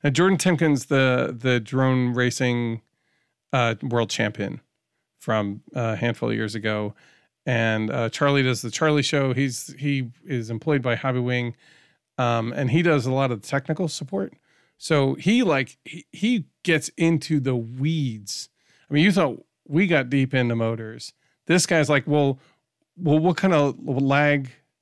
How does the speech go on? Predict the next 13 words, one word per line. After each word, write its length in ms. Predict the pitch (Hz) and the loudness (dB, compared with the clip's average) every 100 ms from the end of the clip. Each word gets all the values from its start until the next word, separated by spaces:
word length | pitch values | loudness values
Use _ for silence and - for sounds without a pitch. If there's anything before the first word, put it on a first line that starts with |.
| _ | _
I 60 | 151 | 0
mean, 260 | 139 143 143 | 2 2 4
they're 180 | 170 | 4
l-, 160 | 180 165 156 | 2 -2 0
like, 300 | 156 139 - | 2 2 -2
tweaking 640 | - 185 160 175 143 123 | -2 0 2 2 2 2
the 120 | 120 | -2
lag 400 | 120 123 135 131 | -2 0 0 -2
time 500 | - 120 113 110 101 _ _ _ _ _ - | -4 -4 -2 -6 -10 _ _ _ _ _ -6
and 140 | 131 117 | -4 -2
the 40 | |
lead 320 | 120 131 147 | -2 0 -2
time 460 | 127 127 107 104 | -4 -6 -6 -8